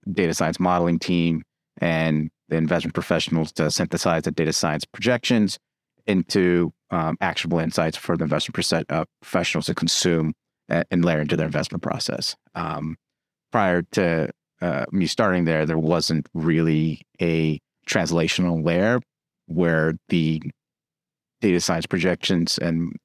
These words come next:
alternative data projections were consumable, uh, in a digestible format, and then that's readily interpretable for the investment professionals.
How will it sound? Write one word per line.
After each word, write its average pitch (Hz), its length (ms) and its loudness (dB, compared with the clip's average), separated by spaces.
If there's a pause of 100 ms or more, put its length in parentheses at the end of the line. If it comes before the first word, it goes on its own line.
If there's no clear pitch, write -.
alternative 87 420 0
data 78 180 2
projections - 560 -2 (380)
were 82 420 2 (320)
consumable, 85 800 2 (280)
uh, 85 160 -4 (100)
in 90 180 0
a 90 60 2
digestible 82 560 0
format, 95 540 0
and 87 160 0
then 82 240 -2
that's 87 180 -2
readily 87 420 2
interpretable 85 600 -2
for 82 320 -2
the 80 140 -4
investment - 340 -4
professionals. - 580 -10